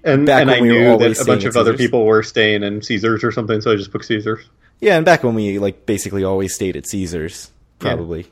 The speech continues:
Speaker 2: which was a good two or three year span. <laughs>
Speaker 1: Mm-hmm.
Speaker 2: Uh,
Speaker 1: Back when we always stayed at Showboat.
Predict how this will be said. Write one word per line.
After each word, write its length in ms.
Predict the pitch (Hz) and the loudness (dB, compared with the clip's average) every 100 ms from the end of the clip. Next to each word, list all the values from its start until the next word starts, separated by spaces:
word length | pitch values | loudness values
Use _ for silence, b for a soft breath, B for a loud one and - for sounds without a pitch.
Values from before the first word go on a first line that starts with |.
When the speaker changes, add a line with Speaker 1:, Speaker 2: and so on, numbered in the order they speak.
| _ _ _ _ _ _ | _ _ _ _ _ _
Speaker 2:
which 180 | 92 - | -16 -12
was 140 | 85 | -12
a 60 | 87 | -12
good 320 | 82 90 80 - _ _ _ _ _ | -8 -8 -8 -14 _ _ _ _ _
two 160 | - 95 | -8 -6
or 60 | 85 | -6
three 220 | 90 82 | -10 -10
year 140 | 87 | -10
span. 340 | 82 - 90 104 - | -12 -10 -10 -12 -18
<laughs> 160 | - - | -10 -8
Speaker 1:
Mm-hmm. 420 | 131 127 117 120 113 b b b b b - | -8 -8 -6 -8 -10 b b b b b -14
Speaker 2:
Uh, 520 | - 87 87 87 87 - | -8 -6 -6 -6 -6 0
Speaker 1:
Back 240 | 113 104 | 0 0
when 100 | 139 | -2
we 100 | 123 | -2
always 340 | 123 113 113 - | 0 2 0 -2
stayed 260 | 120 107 | 2 2
at 80 | 104 | 2
Showboat. 480 | - 120 113 113 127 | -2 -6 -2 -4 -4